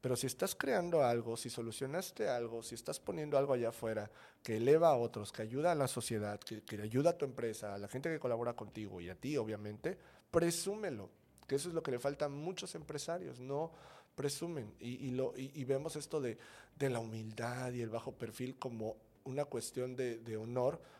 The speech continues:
cuando realmente es una cuestión que nos está dejando atrás por aquellos que sí saben jugar el nuevo juego y que presumen a diario, "Miren, conseguí esto, miren, moví esto, miren, aquí está", ¿no? Entonces, eh, cambiar esa, esas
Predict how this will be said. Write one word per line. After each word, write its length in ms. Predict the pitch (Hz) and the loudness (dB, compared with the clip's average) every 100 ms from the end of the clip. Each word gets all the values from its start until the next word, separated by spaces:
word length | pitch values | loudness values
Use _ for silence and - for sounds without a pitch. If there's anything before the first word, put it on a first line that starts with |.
| - | -2
cuando 240 | - 143 | 2 4
realmente 800 | 135 135 139 143 143 147 165 165 - | 4 6 6 6 -2 -2 -6 -6 -8
es 160 | 135 - | -8 -6
una 140 | 151 | -6
cuestión 320 | 139 120 139 | -6 -6 -6
que 100 | 143 | -6
nos 160 | 135 127 | -8 -8
está 220 | - 131 | -4 -2
dejando 480 | 131 131 135 143 - | -2 -4 -4 -6 -6
atrás 600 | 120 - - 131 175 - - - - | -10 -8 -2 0 0 -8 -18 -20 -8
por 140 | - 120 | -2 -2
aquellos 460 | 113 151 214 214 | 0 -2 0 -2
que 100 | - | -4
sí 140 | 120 135 | -4 -2
saben 260 | 131 123 | -2 -4
jugar 240 | 120 113 113 | -4 -2 -2
el 140 | 110 | -2
nuevo 200 | 113 120 | -2 -4
juego 400 | 120 127 110 147 - - - - | 0 -2 0 -6 -10 -20 -20 -20
y 120 | - 135 | -10 -2
que 140 | 135 | -2
presumen 640 | 120 123 113 - 151 190 | 0 -2 0 -2 0 2
a 60 | 139 | 2
diario, 420 | 127 147 151 117 | 4 4 2 0
"Miren, 300 | 123 190 156 | 2 2 2
conseguí 360 | 131 120 143 160 | -2 -4 -2 0
esto, 240 | 151 - | 0 -4
miren, 320 | 117 175 165 | -2 0 0
moví 240 | 127 131 156 | 0 0 0
esto, 280 | 151 - | -2 -4
miren, 340 | 110 170 208 135 | -6 -4 -6 -8
aquí 180 | 117 139 | -10 -12
está", 300 | - 156 151 | -4 -4 -2
¿no? 160 | 117 | -6
Entonces, 440 | 180 - 160 208 - - - - - _ - | -8 -4 0 -2 -4 -18 -20 -20 -20 _ -4
eh, 480 | 135 135 135 135 135 - | 2 4 4 2 -2 -4
cambiar 500 | 156 147 165 196 202 | -4 2 4 4 2
esa, 260 | - 160 180 | -2 2 2
esas 460 | 160 175 180 - | 2 -2 -2 -4